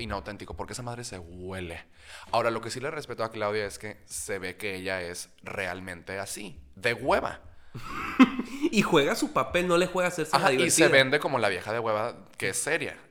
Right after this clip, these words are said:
Speaker 1: Y eso mínimo se lo
Speaker 2: De hecho,
Speaker 1: respeto.
Speaker 2: cuando más da cringe esa, esa vieja es cuando intenta hacerse la, la, la muy
Speaker 1: Oye,
Speaker 2: guau con
Speaker 1: y
Speaker 2: los jóvenes.
Speaker 1: sí, ¿verdad? No
Speaker 2: Sí,
Speaker 1: le
Speaker 2: sí,
Speaker 1: queda.
Speaker 2: sí. No, sí lo ha intentado y no le queda. Le queda más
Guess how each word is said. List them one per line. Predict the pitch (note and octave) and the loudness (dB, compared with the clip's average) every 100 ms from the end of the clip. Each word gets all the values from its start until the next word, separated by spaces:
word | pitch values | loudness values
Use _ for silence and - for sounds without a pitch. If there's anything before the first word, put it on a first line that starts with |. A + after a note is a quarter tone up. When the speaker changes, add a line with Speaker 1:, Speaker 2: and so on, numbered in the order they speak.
| - - _ _ - | -20 -20 _ _ -4
Speaker 1:
Y | C#3 | 2
eso | C#3 - F3+ | 2 2 -2
mínimo | D#3+ D#3+ F3 F3 D3+ | -4 -4 -4 -4 -4
se | A#2+ | -4
lo | G2+ | -2
Speaker 2:
De | C#3+ C#3+ | 4 4
hecho, | - | 6
Speaker 1:
respeto. | G#3+ D3+ | 2 2
Speaker 2:
cuando | C#3 B2+ | 0 2
más | B2+ D3+ E3+ | 0 0 -2
da | F#3 | -4
cringe | D#3 E3 F3 | -2 -2 -4
esa, | E3 D#3+ | -6 -6
esa | C3+ D#3 | -6 -6
vieja | C3+ C3+ D#3 | -6 -6 -4
es | C3 D3 - - - - | -2 -2 -6 -14 -20 -4
cuando | C#3+ C3 | 2 4
intenta | B2+ A#2 B2 C3+ | 4 2 -2 -2
hacerse | C#3+ B2 C#3 C3+ | -4 -6 -6 -4
la, | A#2+ G#2 | -4 -4
la, | G2 G#2 G2 | -6 -6 -6
la | G2+ | -6
muy | G#2 G#2+ A#2+ A#2+ G#2+ F#2+ F2 - - | -6 -4 -2 -2 -2 -6 -10 -16 -8
Speaker 1:
Oye, | A2+ A#2+ | 0 6
Speaker 2:
guau | C#3 - - - | 6 6 0 -4
con | A#2 | -2
Speaker 1:
y | A#2 | 0
Speaker 2:
los | - | 0
jóvenes. | A2+ G2+ F2+ | -2 -4 -8
Speaker 1:
sí, | - A2+ | -6 -2
¿verdad? | A2 F#2 F2 G#2 B2+ | 0 0 0 -2 -6
No | G#2 G#2 | -4 0
Speaker 2:
Sí, | |
Speaker 1:
le | A#2 | 0
Speaker 2:
sí, | |
Speaker 1:
queda. | A2 G2 F#2 | 0 0 2
Speaker 2:
sí. | |
No, | D3+ B2+ | 2 2
sí | D3+ | 2
lo | D#3 | 0
ha | |
intentado | F3 F3+ D#3 C#3 | 0 -2 -2 -2
y | A#2 | 0
no | A#2 | -4
le | D3+ | -6
queda. | - A3 | -6 -4
Le | D3+ B2 | -2 -2
queda | D3 | -4
más | E3+ F#3 - | -2 -2 -4